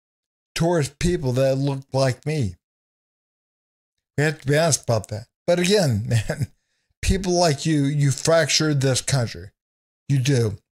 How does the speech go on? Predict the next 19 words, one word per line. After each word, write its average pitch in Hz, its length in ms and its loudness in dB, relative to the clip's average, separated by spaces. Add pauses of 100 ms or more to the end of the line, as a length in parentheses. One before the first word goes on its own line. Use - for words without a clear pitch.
(520)
And 127 140 4
you 151 180 2
said 131 460 2
you, 135 280 0
you, 131 280 2
uh, 113 220 2 (580)
vote 147 200 4
for 123 220 2
Biden, 110 580 0 (460)
even 147 420 2
though 151 220 2
Biden, 123 760 0 (480)
you 139 80 0
know, 120 80 2
back 127 240 2
in 120 120 2
the 117 120 2
nineties, 123 560 2
supported 160 800 0